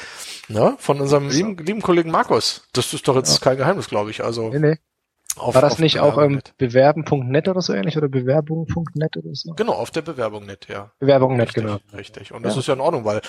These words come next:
Speaker 1: Tipps sind ja super und alles und braucht ja
Speaker 2: Wie gesagt.
Speaker 1: jeder. Hallo? Ja, also,
Speaker 2: Ja.
Speaker 1: na klar, wenn da alles drin ist, dann ist, also ein Zehner, finde ich, davon
Speaker 2: Das ist
Speaker 1: abgesehen,
Speaker 2: großartig.
Speaker 1: ey, <laughs> viel zu günstig.
Speaker 2: Aber zum Thema große Call-to-Action-Buttons, ja. <laughs>
Speaker 1: Genau,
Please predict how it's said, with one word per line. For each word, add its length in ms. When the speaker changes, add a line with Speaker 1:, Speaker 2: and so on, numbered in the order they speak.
Speaker 1:
Tipps 180
sind 160
ja 80
super 520
und 160
alles 320
und 240
braucht 280
ja 40
Speaker 2:
Wie 40
gesagt. 180
Speaker 1:
jeder. 200
Hallo? 420
Ja, 180
also, 360
Speaker 2:
Ja. 40
Speaker 1:
na 80
klar, 340
wenn 140
da 80
alles 220
drin 200
ist, 300
dann 120
ist, 120
also 220
ein 80
Zehner, 340
finde 240
ich, 160
davon 180
Speaker 2:
Das 60
ist 40
Speaker 1:
abgesehen, 300
Speaker 2:
großartig. 260
Speaker 1:
ey, 60
<laughs> 220
viel 240
zu 180
günstig. 1000
Speaker 2:
Aber 220
zum 180
Thema 260
große 340
Call-to-Action-Buttons, 920
ja. 200
<laughs> 80
Speaker 1:
Genau, 300